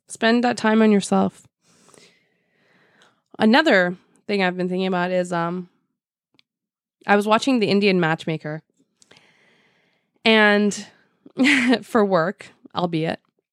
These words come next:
And the main matchmaker lady really made a lot of sense. She said that if you can find someone that hits minimum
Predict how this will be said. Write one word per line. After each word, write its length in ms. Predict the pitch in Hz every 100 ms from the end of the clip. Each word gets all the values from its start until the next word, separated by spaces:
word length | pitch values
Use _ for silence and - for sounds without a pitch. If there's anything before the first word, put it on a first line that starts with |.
| _ _ _ _ _ _ _ _
And 380 | 226 214 220 214 -
the 120 | 220
main 300 | 247 254 320
matchmaker 500 | 220 202 - 254 262
lady 280 | 254 247 254
really 260 | 220 220
made 180 | 240 220
a 60 | 208
lot 180 | 190 185
of 80 |
sense. 520 | 190 190 175 170 - - _ _ _ _
She 240 | - 269
said 340 | 269 - 302 262
that 400 | 262 247 233 - _ _ _ _ _ _ _ _ _ _ _ _ _ _ _ _ _ _ _ _ -
if 180 | 277
you 120 | 262 311
can 140 | 415
find 340 | 381 233 233
someone 300 | - 262 269
that 160 | 254 196
hits 320 | - 226 -
minimum 460 | 202 202 226 240